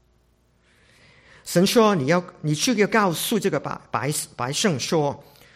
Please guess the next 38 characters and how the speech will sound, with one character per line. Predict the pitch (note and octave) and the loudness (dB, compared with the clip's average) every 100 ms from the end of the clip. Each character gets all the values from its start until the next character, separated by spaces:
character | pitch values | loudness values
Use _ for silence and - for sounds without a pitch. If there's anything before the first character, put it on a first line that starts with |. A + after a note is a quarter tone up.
| _ | _
你 | C#3+ | -2
们 | D#3 B3 - | 2 0 -2
听 | D4 G#3 | 2 2
是 | F#3+ | 4
要 | E3+ C#3 | 2 0
听 | F3+ D#3+ | -2 -4
见， | E3 C#3+ C3 | -2 -2 -2
却 | - E3+ | -4 -2
不 | D#3 | -2
明 | A2+ A2+ | -2 -4
白； | A#2 F#2+ A2 - - - | -4 -4 -6 -12 -18 -8
看 | C#4+ B3+ | 0 2
是 | F3 E3+ | 2 2
要 | C#3 | -2
看 | B2 D3 B2 | -2 -6 -4
见， | C3 B2 B2 - - | -2 -4 -6 -18 -10
却 | - | -4
不 | D3+ | -4
晓 | - - F2+ | -4 -8 -10
得。 | E2+ D#2 - _ _ _ _ _ _ _ _ _ _ _ _ _ _ | -12 -12 -16 _ _ _ _ _ _ _ _ _ _ _ _ _ _
要 | F3+ F3 | 0 0
使 | - | -2
这 | - | -6
个 | D3+ | -4
百 | C#3 D3+ | -2 -2
姓 | D3+ E3 C#3+ C3 - - | -2 -2 -2 -6 -12 -8
生 | - A#3 | 2 2
蒙 | E3 C#3+ | 4 0
自 | D#3 F#3 D#3+ | 0 0 0
由， | A#2 A2 D3 - | 0 0 -2 -2
耳 | C3+ E3+ | 0 0
朵 | G#2+ | 0
发 | - D3 | -2 -4
情， | B2+ - G#2 A2 - _ _ _ _ _ - | -4 -6 -6 -8 -10 _ _ _ _ _ 0
眼 | D#3+ D3 | 2 2
睛 | A#3 A3+ | 2 2
昏 | G#3+ F#3+ | 2 0
迷， | C3 A2+ C3+ A#2 | 0 -2 -4 -6